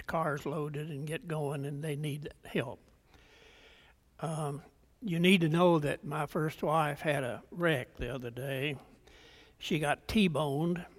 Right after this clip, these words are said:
and now we're carless, so I'm bumming off of my grandchildren, and I kinda enjoy that, but, uh, she has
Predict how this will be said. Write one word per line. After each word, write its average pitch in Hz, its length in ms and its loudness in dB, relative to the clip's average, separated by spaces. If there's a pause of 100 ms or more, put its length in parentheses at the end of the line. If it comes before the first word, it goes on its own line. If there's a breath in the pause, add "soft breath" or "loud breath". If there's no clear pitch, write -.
(180)
and 135 140 -8
now 147 240 -4
we're 139 240 -4
carless, 156 560 0
so 117 340 -8
I'm 131 300 -8
bumming 139 380 -4
off 143 220 -6
of 110 80 -10
my 120 120 -8
grandchildren, 143 800 -6 (360)
and 160 220 -6
I 151 140 -4
kinda 147 320 -2
enjoy 147 460 -4
that, 143 440 -8
but, 147 160 -8 (100)
uh, 135 100 -12 (960 loud breath)
she - 260 -2
has 156 400 0